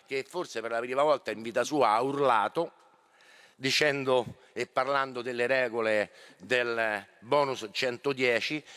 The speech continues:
che potevano essere fatte, e lo ha detto lui, non lo dico io,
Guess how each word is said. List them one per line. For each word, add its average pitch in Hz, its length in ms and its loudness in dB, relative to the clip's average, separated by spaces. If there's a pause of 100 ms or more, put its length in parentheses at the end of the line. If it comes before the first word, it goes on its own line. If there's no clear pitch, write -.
che 165 160 -2
potevano 147 560 0
essere 135 320 -2
fatte, 131 380 -2
e 139 100 -2
lo 120 80 4
ha 113 60 4
detto 113 340 0
lui, 151 400 4
non 95 160 -4
lo 101 80 -2
dico 135 300 -4
io, 214 300 0